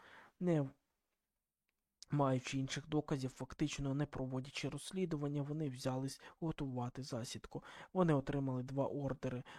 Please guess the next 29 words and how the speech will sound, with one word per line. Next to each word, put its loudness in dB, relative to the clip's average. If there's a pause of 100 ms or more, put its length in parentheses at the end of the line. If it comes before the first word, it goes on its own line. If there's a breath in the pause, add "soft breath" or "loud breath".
(120)
Ордер -2
на 0
арешт -2
Дуга 2
Ренфро 0
і 2
ордер 0
на -4
обшук -12
його -2
будинку. -6 (340 loud breath)
Тут 0
в 0
мене 0
пауза, 4
і -2
я 2
відпиваю -2 (220 loud breath)
ковток -2
води. 0 (320 loud breath)
Я 0
ще 0
ніколи 4
не 0
чув -4
такої 0
тиші -4
в -6
залі. 4